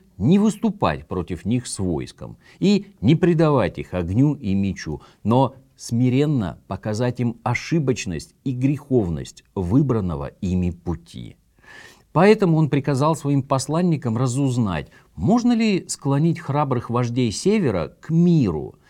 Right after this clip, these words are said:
и убедить их сойти с той опасной тропы, на которую они ступили. Король Этельред просит их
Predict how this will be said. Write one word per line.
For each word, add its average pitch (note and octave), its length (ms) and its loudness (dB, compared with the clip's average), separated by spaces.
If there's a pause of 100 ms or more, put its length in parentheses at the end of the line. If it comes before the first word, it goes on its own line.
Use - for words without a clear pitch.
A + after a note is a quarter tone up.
(140)
и G3 260 -2
убедить F3+ 480 0
их G2 140 -6
сойти C3+ 560 -2 (120)
с - 140 -20
той B2+ 200 4
опасной B2+ 460 0
тропы, C#3 720 -2
на F#2+ 160 -4
которую G2+ 720 -4 (120)
они E2+ 320 -4
ступили. - 760 -10 (680)
Король C#3 440 2
Этельред D3 640 2 (100)
просит C#3+ 440 0
их C#3+ 160 -4